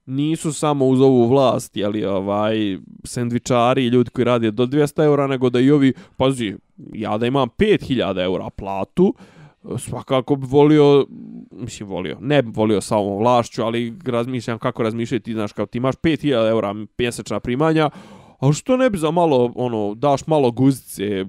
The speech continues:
ovaj, Vučiću ili Brnabićki ili šta već, daš malo kutije, da ti izjede kutiju ako si žensko,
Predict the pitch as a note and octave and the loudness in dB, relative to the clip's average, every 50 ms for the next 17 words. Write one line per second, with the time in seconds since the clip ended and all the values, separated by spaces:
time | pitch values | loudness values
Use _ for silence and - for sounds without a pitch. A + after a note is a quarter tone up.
0 | - - - - - - G#2+ G2+ G2 G2+ G#2 A2 A2+ B2+ C3 - - - - - | -8 -16 -18 -14 -12 -10 -8 -6 -4 -4 -4 -2 -2 -4 -4 -6 -8 -16 -14 -10
1 | A2 G2+ - G#2+ G#2 A2 A#2+ A#2 A#2+ G#2+ G2+ G#2 - - - - E2+ - - - | -8 -6 -6 -6 -6 -6 -6 -4 -4 -4 -6 -8 -12 -12 -10 -8 -8 -8 -8 -8
2 | - - A2+ G#2+ A2 G#2 G#2+ G2+ G2 G2 - - A#2 G#2 G2 F#2 _ - A#2+ - | -6 -2 -2 0 0 -2 -2 -6 -8 -8 -8 -8 -8 -6 -6 -6 _ -6 -6 -6
3 | _ - G#2 F#2+ F2+ G#2 G#2 - - A#2 G#2+ A2+ A2 F#2 F#2 F#2 - - G#2+ - | _ -6 -8 -6 -6 -6 -8 -6 -6 -6 -4 -4 -4 -4 -4 -8 -8 -8 -10 -8
4 | - - - - - - - - - A2 A2+ G#2+ A#2+ C3+ - - F3 E3 | -8 -8 -10 -10 -10 -20 -20 -16 -14 -10 -8 -6 -6 -6 -4 -2 -2 -2